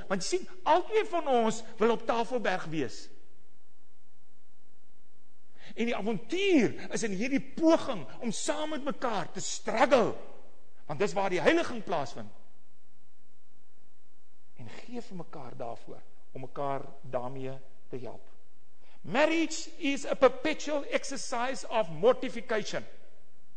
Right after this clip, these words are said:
Julle ken die woord mortification, hè, is van self afsterf, van doodgaan. Perpetual exercise of mortification. From this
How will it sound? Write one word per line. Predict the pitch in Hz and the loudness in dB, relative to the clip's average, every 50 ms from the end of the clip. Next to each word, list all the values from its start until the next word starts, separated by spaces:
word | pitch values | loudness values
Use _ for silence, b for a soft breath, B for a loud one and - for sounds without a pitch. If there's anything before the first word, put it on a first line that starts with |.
| - - - | -4 -4 -4
Julle | - 120 135 151 | -4 -4 -4 -4
ken | 220 220 226 | -4 -4 -2
die | 208 | -2
woord | 208 214 190 | -2 -2 -2
mortification, | 170 175 185 190 190 196 196 - 196 190 - 175 147 | -2 -2 -2 -2 -4 -4 -4 -4 -4 -4 -4 -4 -4
hè, | 139 139 139 127 | -4 -4 -4 -4
is | - | -4
van | - 160 131 | -4 -4 -4
self | - - 185 185 170 - - - - - - - - | -4 -2 -2 -2 -2 -4 -4 -4 -4 -4 -4 -4 -4
afsterf, | 170 160 - - - - 185 160 120 - - - - - - - - - - - - - - - - - | -4 -4 -4 -4 -4 -4 -4 -4 -4 -4 -4 -4 -4 -4 -4 -4 -4 -4 -4 -4 -4 -4 -4 -4 -4 -4
van | - 139 127 | -4 -4 -2
doodgaan. | 135 160 175 - - - 123 113 98 - - - - - - - - - - - - - | -2 -2 -2 -2 -4 -4 -4 -4 -4 -4 -4 -4 -4 -4 -4 -4 -4 -4 -4 -4 -4 -2
Perpetual | - - - - - 269 - - 214 214 - - | -2 -2 -2 -2 -2 -2 -2 -2 -2 -2 -2 -4
exercise | - - - - 196 - - 160 143 143 139 - | -4 -4 -4 -4 -4 -4 -4 -4 -4 -4 -2 -2
of | 185 156 147 143 | -2 -2 -2 -2
mortification. | 147 160 160 170 156 160 - 165 147 131 - 123 B B B B B - | -4 -4 -4 -4 -4 -4 -4 -4 -4 -4 -4 -4 B B B B B -2
From | - 294 254 226 180 202 | 0 0 0 0 0 0
this | 320 330 - - | 0 0 0 -2